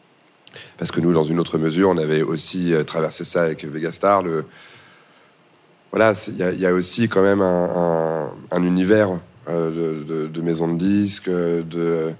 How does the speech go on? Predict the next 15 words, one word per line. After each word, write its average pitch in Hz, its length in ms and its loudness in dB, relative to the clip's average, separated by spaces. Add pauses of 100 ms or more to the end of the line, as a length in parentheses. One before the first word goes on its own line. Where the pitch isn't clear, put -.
(420)
tout - 140 -2
un 87 40 2
tas 90 120 2
de 90 60 -4
choses 104 460 2
qui - 100 -10
font 98 260 0
que, 95 140 -2
euh, 85 180 4 (840)
tu - 120 -12
peux 107 120 4
avoir 104 160 6
la 98 80 0
sensation 98 680 0
de 90 340 2